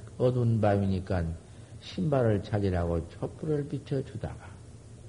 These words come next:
촛불 확 꺼버린 바람에 화련되어요. 그래서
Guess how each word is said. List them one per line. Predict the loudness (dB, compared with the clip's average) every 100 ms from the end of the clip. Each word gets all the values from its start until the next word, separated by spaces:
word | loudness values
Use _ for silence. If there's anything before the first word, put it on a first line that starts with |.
| -18 -18 -18 -18 -18 -18 -18 -18 -18
촛불 | -4 -2 0 2 2
확 | 2 -4 -6 -6 0
꺼버린 | 2 4 4 4
바람에 | 4 4 4 2 0 -2
화련되어요. | -6 0 2 2 2 2 0 -2 -6 -10 -14 -18 -18 -18 -18 -18 -18 -18 -18 -20 -18 -18 -20 -18 -18 -16 -16 -16 -16 -16 -16 -6
그래서 | 0 2 2 2 0